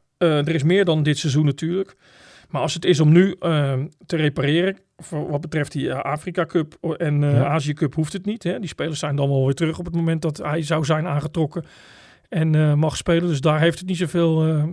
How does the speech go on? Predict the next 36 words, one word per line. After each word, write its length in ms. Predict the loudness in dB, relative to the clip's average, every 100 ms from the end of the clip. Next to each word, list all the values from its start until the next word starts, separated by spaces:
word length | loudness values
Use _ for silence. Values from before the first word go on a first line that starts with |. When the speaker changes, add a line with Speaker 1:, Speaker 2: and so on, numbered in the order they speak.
| -6
Speaker 1:
daar 160 | -8 -6
heeft 140 | -6
het 100 | -6
niet 100 | -6
zoveel 260 | -6 -4 -2
zin 220 | 0 0
in. 180 | -2 -4 -12 _ -20 -20 _
Je 140 | -4
kunt 200 | 0 0
je 60 | 0
afvragen, 720 | -2 0 0 2 0 -2 -2
eh, 60 | -4
heeft 200 | -6 -6
het 120 | -10
voor, 180 | -10 -14
voor 240 | -10 -6 -2
dit 160 | -2
seizoen, 380 | -2 0 0 0
k-, 120 | -4 -8
kun 160 | -2 0
je 100 | 2
daarmee 380 | 0 0 0
dingen 260 | 2 0 2
omdraaien? 580 | 2 2 2 2 0 0
Zou 160 | 0
die 100 | 2
wel 160 | 2 2
kunnen 240 | 4 2
spelen 340 | 2 2 2 2
voordat 280 | 0 0 0
A 160 | 0
S 60 | 2
Roma 300 | 4 4 2
bijvoorbeeld 400 | 0 -2 -4 -4
is? 280 | -8 -8 -6
Speaker 2:
Ja. 220 | -2 -2